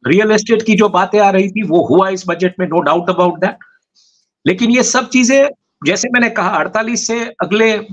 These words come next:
बहत्तर घंटे में इन मुद्दों के ऊपर मैं, मैं देख रहा हूं कि कल से संसद का, लोकसभा का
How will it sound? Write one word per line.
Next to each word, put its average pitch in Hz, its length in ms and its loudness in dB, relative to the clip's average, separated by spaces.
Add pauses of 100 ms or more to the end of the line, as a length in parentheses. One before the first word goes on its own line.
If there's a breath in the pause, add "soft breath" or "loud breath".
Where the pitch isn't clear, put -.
बहत्तर 180 480 0
घंटे 202 320 -2
में 208 120 -2
इन 185 200 0
मुद्दों 180 300 0
के 208 100 0
ऊपर 196 320 2 (520)
मैं, 220 260 -2
मैं 226 180 0
देख 233 220 0
रहा 240 100 2
हूं 240 120 4
कि 233 140 -6
कल 202 220 0
से 233 420 -2 (120)
संसद 202 500 -2
का, 220 180 -2
लोकसभा 185 480 0
का 208 340 -4